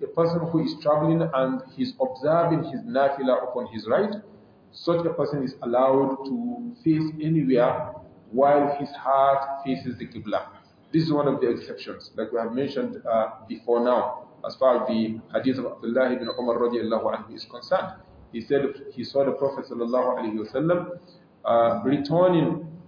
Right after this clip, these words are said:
from the city of Mecca, approaching Medina, and the Prophet was observing his nafila upon his right.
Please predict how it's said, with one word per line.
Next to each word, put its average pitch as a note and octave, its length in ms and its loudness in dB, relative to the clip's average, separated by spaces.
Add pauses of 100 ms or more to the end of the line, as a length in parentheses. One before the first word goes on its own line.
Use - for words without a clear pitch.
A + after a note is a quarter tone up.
(120)
from B2+ 300 2
the - 80 -8
city D3+ 300 -4
of - 200 -6
Mecca, D#3 460 0 (100)
approaching C3+ 400 -4
Medina, D#3 480 0
and C3+ 120 -6
the D#3+ 60 -6
Prophet C#3+ 340 -4
was - 200 -10
observing C#3 640 2
his A2+ 180 -10
nafila B2 640 0
upon A2+ 160 -8
his G#2 200 -6
right. G2+ 260 -2